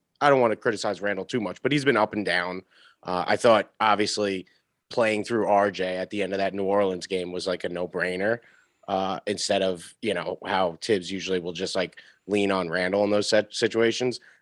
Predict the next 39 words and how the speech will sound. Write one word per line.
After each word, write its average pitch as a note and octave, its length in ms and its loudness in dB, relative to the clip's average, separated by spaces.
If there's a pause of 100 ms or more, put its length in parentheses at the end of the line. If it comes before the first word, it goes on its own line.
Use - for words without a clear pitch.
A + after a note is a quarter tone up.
I - 60 -4
think G#2 280 0 (180)
it A2+ 80 -2
just A#2 260 -2
goes A2 220 6
to G2+ 80 -4
show G#2+ 240 4
you F#2+ 160 0
how G2+ 120 2
much F#2+ 380 -6
Tibbs G2+ 300 -4
trusts - 420 -2
him G#2+ 120 0
now G2 380 0 (360)
and G2 240 2
how G#2 100 2
much G2 220 -2
he's F2+ 160 -8
come G2+ 280 0
in E2+ 80 -6
the F2 80 -6
last F2+ 400 -2
two, G2+ 140 -2
three F#2 220 -4
years. F2+ 440 -2 (440)
Uh, E2 140 -14
just - 220 -6
the G2 80 -2
fact F#2+ 300 0
that, F2+ 240 0
you G#2 120 -2
know, E2 200 -6 (120)
end G2+ 140 -2
of F#2+ 60 -2
the F#2+ 60 -4
game F#2 260 0
there, F2+ 180 -2
Tibbs, F2 480 -6 (120)
just F2 260 -8